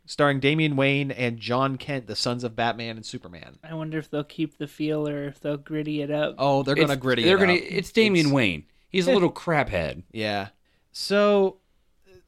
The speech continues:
Speaker 1: there are a whole bunch of others, uh, a lot that I really
Speaker 3: Do
Speaker 1: don't
Speaker 3: not
Speaker 1: feel
Speaker 3: care
Speaker 1: like
Speaker 3: about.
Speaker 1: getting into, but it
Speaker 2: Is
Speaker 1: just
Speaker 2: there,
Speaker 1: seems
Speaker 2: is there
Speaker 1: like
Speaker 2: any of the good one shots good?
Speaker 1: Uh, no, they're all
Speaker 2: No.
Speaker 1: just a bunch of D C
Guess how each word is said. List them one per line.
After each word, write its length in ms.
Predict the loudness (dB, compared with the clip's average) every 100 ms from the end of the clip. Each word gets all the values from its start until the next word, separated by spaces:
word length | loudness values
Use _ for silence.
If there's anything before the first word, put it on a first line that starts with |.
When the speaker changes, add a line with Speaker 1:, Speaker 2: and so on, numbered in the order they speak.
| _ -2
Speaker 1:
there 240 | 4 6
are 60 | 6
a 40 |
whole 140 | 6 4
bunch 180 | 2 4
of 60 |
others, 540 | 4 4 2 -4 -8 -12 -4
uh, 520 | 0 2 2 -2 -6
a 100 | -4
lot 280 | 0 0 0
that 120 | 0
I 160 | -2 -2 -10 -14
really 180 | -2 2
Speaker 3:
Do 60 | 4
Speaker 1:
don't 100 | 4
Speaker 3:
not 120 | 4
Speaker 1:
feel 100 | 4
Speaker 3:
care 80 | 4
Speaker 1:
like 60 | 4
Speaker 3:
about. 320 | 2 2 2
Speaker 1:
getting 260 | 0 0
into, 460 | -2 -4 -2 -2 -4 -2
but 340 | 2 4 2 -4 _ _ _ _ _
it 120 | -4
Speaker 2:
Is 20 |
Speaker 1:
just 180 | 0 2
Speaker 2:
there, 80 | 2
Speaker 1:
seems 220 | 2 2
Speaker 2:
is 80 | 2
there 100 | 4
Speaker 1:
like 100 | 4
Speaker 2:
any 60 | 2
of 60 |
the 100 | 0
good 300 | -2 -2 -2
one 260 | -4 -6 -4
shots 400 | -4 -4 -4 -8
good? 340 | -4 -2 -2 -6 _ _ _ -2
Speaker 1:
Uh, 140 | 0 2
no, 280 | 4 4
they're 180 | 4 2
all 240 | 4 4 4
Speaker 2:
No. 60 |
Speaker 1:
just 180 | 2 0
a 60 | -2
bunch 340 | 0 -2 0
of 420 | 2 2 0 -6 _ -4
D 140 | -2
C 240 | 0 -4